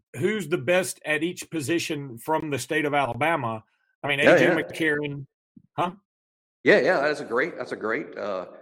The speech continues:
Speaker 2: yeah, that's a great whole line of thought. It just shows how national we've recruited under Saban that it's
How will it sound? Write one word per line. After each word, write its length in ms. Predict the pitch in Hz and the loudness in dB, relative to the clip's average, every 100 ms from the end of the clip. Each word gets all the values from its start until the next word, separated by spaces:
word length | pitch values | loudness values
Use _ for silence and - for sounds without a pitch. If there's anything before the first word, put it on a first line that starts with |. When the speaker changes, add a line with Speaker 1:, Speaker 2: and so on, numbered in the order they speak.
| - - - | -20 -20 0
Speaker 2:
yeah, 220 | 135 - - | 0 2 -2
that's 180 | 113 127 | -4 -2
a 60 | 120 | -4
great 380 | 98 110 131 160 - - _ | -2 0 0 -2 -12 -20 _
whole 220 | - 131 - | 0 0 6
line 280 | 123 143 | 6 6
of 120 | 123 - | 2 0
thought. 280 | 120 143 | 0 0
It 80 | 107 | -2
just 160 | 127 120 | -6 4
shows 320 | 151 190 170 | 6 6 4
how 440 | 143 127 123 156 - - - _ _ _ - | 2 4 4 2 -4 -16 -20 _ _ _ -12
national 1120 | 113 117 139 185 - 156 127 120 113 - - _ _ _ _ _ _ - | -4 2 4 4 2 0 2 2 0 -6 -16 _ _ _ _ _ _ -8
we've 160 | 131 | -4
recruited 440 | 123 - 151 180 160 | -4 -4 0 0 2
under 180 | 123 120 | 0 -2
Saban 480 | - 135 185 135 117 | -2 0 0 -2 -2
that 120 | 117 | -2
it's 200 | 113 | -2